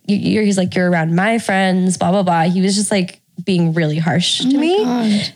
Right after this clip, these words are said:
Speaker 1: And I don't remember what was said because, like I said, it was, it was a total blur. Um,
Speaker 2: Yeah.
Speaker 1: but it, and it just, like,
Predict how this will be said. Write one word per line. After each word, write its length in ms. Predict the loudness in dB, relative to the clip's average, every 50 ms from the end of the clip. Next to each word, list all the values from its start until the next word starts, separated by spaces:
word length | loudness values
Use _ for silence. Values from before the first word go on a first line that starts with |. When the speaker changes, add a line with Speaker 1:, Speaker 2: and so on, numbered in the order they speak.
| _ -4
Speaker 1:
And 120 | -2 0 0
I 80 | 2 2
don't 240 | 0 0 -2 -2 -2
remember 440 | 0 0 0 0 0 0 2 2
what 160 | 0 0 0 0
was 160 | -2 -2 -2
said 400 | -2 -2 0 0 2 2 0 0
because, 240 | 0 0 0 0 0
like 200 | 0 0 0 0
I 60 | 0
said, 260 | 0 0 0 0 0
it 80 | 0 -2
was, 180 | -2 -4 -2
it 140 | -2 -2 0
was 240 | 0 0 -2 -6 -8 -6 -2
a 140 | -2 -2 0
total 320 | 0 0 0 0 0 -2
blur. 400 | 0 0 0 0 0 0 0 -2 -4 _ _ -2
Um, 440 | 0 0 2 2 2 0 -2 -2 -6 _ _ _ _ _ _ _ _ _ _ _ -20 -8
Speaker 2:
Yeah. 560 | -4 -2 -2 0 0 0 2 2 0 0 -2
Speaker 1:
but 80 | -4 -10 _ -20 -20 -20 _ _ _ _ -20 _ _ _ _ _ -4 -4
it, 120 | -2 -2 -2
and 100 | -2 -2 -2
it 140 | -2 -2 -2
just, 200 | -2 -2 -2 -2
like, 220 | -2 -2 -2 -4